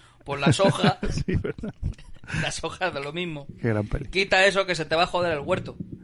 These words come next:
Speaker 1: Y no es porque joda la tierra, sino porque cada vez tiene que coger más tierra, y más tierra, y más tierra, y se carga árboles, y se carga árboles,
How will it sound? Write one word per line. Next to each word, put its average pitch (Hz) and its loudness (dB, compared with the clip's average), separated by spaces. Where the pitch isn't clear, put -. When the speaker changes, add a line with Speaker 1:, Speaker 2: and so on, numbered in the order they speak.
Speaker 1:
Y 170 0
no 220 2
es 214 -2
porque 269 2
joda 160 -2
la 127 -2
tierra, 190 -4
sino 127 -6
porque 120 -10
cada 117 -4
vez 139 -6
tiene 131 -10
que 131 -8
coger 123 -12
más 110 -16
tierra, 151 -6
y 135 -14
más 123 -12
tierra, 156 -10
y - -20
más 117 -18
tierra, 160 -10
y - -14
se - -16
carga 127 -12
árboles, 143 -12
y - -16
se 135 -14
carga 120 -12
árboles, 139 -14